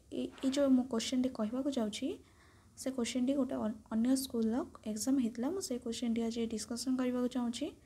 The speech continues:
ତୁମର ଏ କ୍ୱେଶ୍ଚନ୍ଟି ପଡ଼ିପାରେ କି ନ ପଡ଼ିପାରେ, ସେଟା ମୁଁ guarantee ଦେଇପାରିବିନି। ଚାଲ start କରିବା। ହାଫ୍ ଇୟର୍ଲି ଏକ୍ଜାମ୍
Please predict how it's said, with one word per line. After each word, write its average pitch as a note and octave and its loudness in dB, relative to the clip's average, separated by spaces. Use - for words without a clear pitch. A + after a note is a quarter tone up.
ତୁମର A3+ 2
ଏ A3+ 2
କ୍ୱେଶ୍ଚନ୍ଟି A3+ -2
ପଡ଼ିପାରେ A#3 0
କି C4+ -6
ନ A3+ -4
ପଡ଼ିପାରେ, A#3 0
ସେଟା A3 -6
ମୁଁ G#3 0
guarantee G#3 0
ଦେଇପାରିବିନି। A#3 2
ଚାଲ G#3+ 0
start G#3+ -4
କରିବା। G#3 -6
ହାଫ୍ A3 0
ଇୟର୍ଲି B3+ 4
ଏକ୍ଜାମ୍ C#4 2